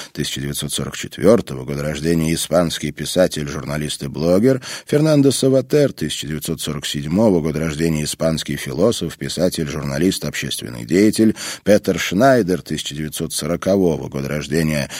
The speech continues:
немецкий писатель. Ганс Кристоф Бух, тысяча девятьсот сорок четвертого года рождения,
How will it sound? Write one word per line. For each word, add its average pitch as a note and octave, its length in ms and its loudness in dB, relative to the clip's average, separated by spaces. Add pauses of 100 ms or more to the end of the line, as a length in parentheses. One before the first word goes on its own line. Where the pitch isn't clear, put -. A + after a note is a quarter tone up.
(140)
немецкий F2+ 600 4
писатель. G#2 600 2 (240)
Ганс C3 220 6 (140)
Кристоф F#2+ 680 2
Бух, B2+ 380 4
тысяча C#2+ 320 -8
девятьсот C#2+ 340 -8
сорок C#2 240 -10
четвертого D2+ 720 -2
года D#2 180 -4
рождения, D#2 640 0